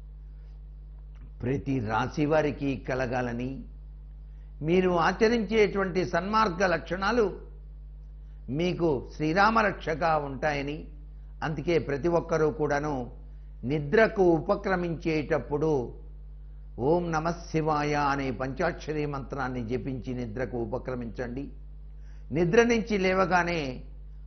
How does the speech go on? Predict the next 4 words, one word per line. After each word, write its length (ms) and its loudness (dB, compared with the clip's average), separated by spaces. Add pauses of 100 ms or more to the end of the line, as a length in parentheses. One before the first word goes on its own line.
(100)
"హరి 220 6
ఓం" 560 10 (300)
అని 220 -2
చెప్పేసి 760 -4